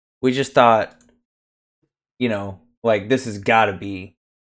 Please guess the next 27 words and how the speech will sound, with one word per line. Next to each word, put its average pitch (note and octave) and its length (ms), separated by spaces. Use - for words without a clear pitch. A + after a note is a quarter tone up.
something G2+ 400
great G2 300
that F#2+ 80
we've G2 180
missed G2 160
out G2+ 180
on G2 160
or G2 100
whatever, G#2 340
and G#2 160
so G#2 180
we, G#2 240
we G#2+ 100
figured G#2 480
it'd A#2+ 160
pair B2 200
well A2+ 220
with, - 220
with A2+ 220
Fido, A2+ 540
and G2 320
I F#3+ 40
don't A3+ 100
know, F3+ 200
it's - 160
not A3 240
bad. B2+ 460